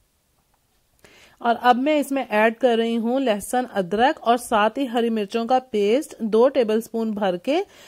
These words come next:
हम पुलाव में जब मसाला भूनेंगे उसमें हम लहसुन अदरक यूज़ नहीं करेंगे, अभी हमने बस यखनी में ही इसे यूज़ करना है।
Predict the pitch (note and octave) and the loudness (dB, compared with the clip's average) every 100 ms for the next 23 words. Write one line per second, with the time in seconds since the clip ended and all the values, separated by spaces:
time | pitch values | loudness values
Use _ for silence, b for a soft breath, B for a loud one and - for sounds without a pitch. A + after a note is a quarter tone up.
0 | B - A#3+ B3 A#3+ G#3 A3+ C4 D4+ C#4+ | B -2 -2 -2 2 4 4 4 0 0
1 | C#4 C4+ B3+ G#3 G#3 C#4 D4 C4+ C4+ D#4 | 0 -2 0 0 2 0 0 -2 0 0
2 | D4 C4 C4 C4+ C4 A3 A3 B3 A#3 A#3+ | -2 -2 -2 -2 0 -2 -2 -4 -2 -2
3 | A#3+ A3 A#3 G#3+ F#3+ F#3+ B3 C#4+ C#4 C#4 | 0 -2 -2 -4 -6 -4 0 2 2 0
4 | D4+ - G3 A3 C4+ B3 B3+ B3+ B3+ F#3+ | -4 -4 -4 -4 -4 -4 -4 -4 -4 -8
5 | - A3+ B3+ C4+ C4+ D4 B3+ G3 F#3+ A#3+ | -6 -6 -4 -4 -6 -4 -4 -4 -4 -4
6 | A#3 B3 C#4 F#4 | -2 0 0 -2